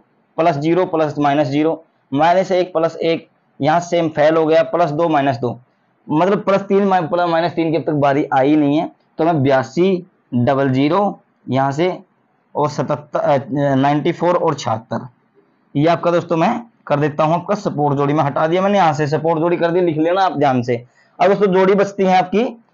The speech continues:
चार यहाँ से और चार यहाँ से। अब, आ, कुछ भाई बोलते "सर जोड़ियाँ बहुत ज्यादा होती", ज्यादा नहीं है भाई, अभी देखो कम कर रहा हूँ मैं,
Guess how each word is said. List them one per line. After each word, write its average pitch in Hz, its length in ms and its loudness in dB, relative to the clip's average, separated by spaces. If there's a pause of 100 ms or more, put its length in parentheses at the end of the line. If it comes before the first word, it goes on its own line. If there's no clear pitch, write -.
(400)
चार 185 260 4
यहाँ 175 240 2
से 202 120 -2
और 202 80 2
चार 190 260 2
यहाँ 110 240 0
से। 123 120 -6
अब, 151 280 -2
आ, 160 360 0
कुछ 151 200 -4
भाई 170 180 4
बोलते 170 260 0
"सर 160 160 -2
जोड़ियाँ 151 300 2
बहुत 147 220 2
ज्यादा 143 220 2
होती", 160 140 -2
ज्यादा 147 320 2
नहीं 175 120 0
है 180 80 0
भाई, 175 120 2
अभी 175 120 2
देखो 165 220 0
कम 170 220 0
कर 160 140 0
रहा 147 120 2
हूँ 143 100 2
मैं, 190 160 0